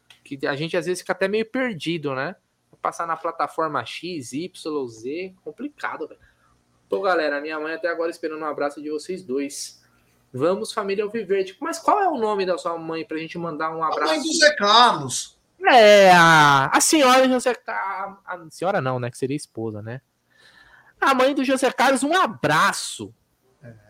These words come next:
Speaker 1: Um grande abraço pra vocês dois aí, pro José também, que tá aqui com a gente.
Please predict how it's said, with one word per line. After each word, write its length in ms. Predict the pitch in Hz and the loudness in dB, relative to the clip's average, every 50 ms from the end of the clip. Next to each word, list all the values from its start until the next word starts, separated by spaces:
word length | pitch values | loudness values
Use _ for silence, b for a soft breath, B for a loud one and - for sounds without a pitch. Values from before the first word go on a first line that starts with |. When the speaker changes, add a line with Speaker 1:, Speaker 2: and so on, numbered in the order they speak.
| 104 _ _ _ _ _ _ _ _ _ | _ _ _ _ _ _ _ _ _ _
Speaker 1:
Um 220 | - 320 320 262 | -10 -8 -8 -6
grande 420 | 156 151 180 208 247 285 294 262 262 | -2 0 0 2 2 0 0 2 0
abraço 540 | 240 220 180 160 156 160 180 175 - 196 - | 0 2 2 2 2 2 2 0 -2 -6 -6
pra 160 | - 185 185 | -4 -4 -4
vocês 540 | 185 202 175 - - - 170 196 180 139 123 | -4 -6 -10 -12 -10 -10 -10 -10 -10 -10 -8
dois 320 | 131 147 160 160 151 139 | -6 -6 -6 -6 -6 -6
aí, 180 | 127 127 139 143 | -6 -6 -6 -8
pro 320 | - - 151 170 185 160 | -10 -12 -14 -14 -12 -12
José 460 | 139 123 107 101 98 110 123 135 135 | -12 -12 -14 -14 -10 -8 -8 -8 -8
também, 320 | 135 - 113 113 127 131 131 | -10 -14 -18 -16 -16 -16 -14
que 80 | _ | _
tá 80 | - 120 | -8 -8
aqui 180 | 120 - 127 | -8 -8 -12
com 140 | 120 _ - | -14 _ -12
a 80 | 98 98 | -12 -12
gente. 640 | - - 120 135 143 143 143 - - - 143 - | -8 -4 -4 -2 -2 -4 -8 -12 -12 -12 -12 -12